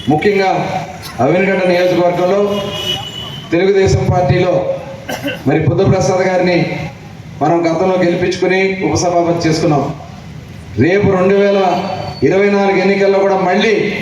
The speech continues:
అత్యధిక ఓట్ల మెజార్టీలో, జిల్లాలోనే అత్యధిక ఓట్ల మెజార్టీతో గెలిపించుకునే విధంగా మీరందరూ కూడా కార్యాచరణ చేయాల్సినటువంటి అవసరం ఉంది. ఇవాళ పొత్తుల విషయాలన్నీ బాబు గారు, పవన్ కళ్యాణ్ గారు కూడా చూసుకుంటారు.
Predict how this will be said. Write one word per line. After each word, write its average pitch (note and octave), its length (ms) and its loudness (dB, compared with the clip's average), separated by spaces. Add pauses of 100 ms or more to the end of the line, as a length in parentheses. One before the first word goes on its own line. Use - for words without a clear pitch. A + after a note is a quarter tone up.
(320)
అత్యధిక G3+ 560 0
ఓట్ల G#3+ 280 2
మెజార్టీలో, G3+ 540 4
జిల్లాలోనే A#3 580 4
అత్యధిక G#3 360 2
ఓట్ల G#3+ 220 2
మెజార్టీతో G3+ 480 4
గెలిపించుకునే G3 580 0
విధంగా G3 480 0 (320)
మీరందరూ G#3+ 380 2
కూడా A#3 160 2
కార్యాచరణ G3+ 580 2 (140)
చేయాల్సినటువంటి F3+ 500 0
అవసరం D#3 240 0
ఉంది. C#3 240 2 (960)
ఇవాళ G3+ 520 0 (480)
పొత్తుల G#3 300 0
విషయాలన్నీ G#3 480 2
బాబు G3 360 2
గారు, G#3 360 2 (420)
పవన్ F#3+ 240 0
కళ్యాణ్ G3 300 2
గారు F#3 100 0
కూడా F#3 220 2
చూసుకుంటారు. G#3 640 2